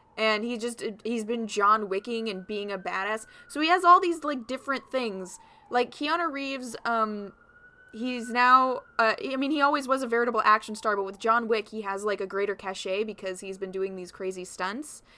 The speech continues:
And he, uh, goes on these talk shows, and you also get to see his sweeter side because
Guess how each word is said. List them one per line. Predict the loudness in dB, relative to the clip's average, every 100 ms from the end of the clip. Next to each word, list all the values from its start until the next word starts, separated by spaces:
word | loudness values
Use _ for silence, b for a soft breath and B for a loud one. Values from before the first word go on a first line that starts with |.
| b b b
And | 0 4 4 2
he, | -4 -6 -4 -4 -8 b b b _ _
uh, | 2 4 4
goes | 4 4 6
on | 6
these | 6 -4 -8
talk | -4 4 4
shows, | 4 0 2 0 -6 -8
and | -6 0
you | 2
also | 2 2
get | -6 -6
to |
see | -6 -2
his | -2
sweeter | -4 -6 -4 -4
side | -2 0 0 -4
because | -8 -2 -2 -4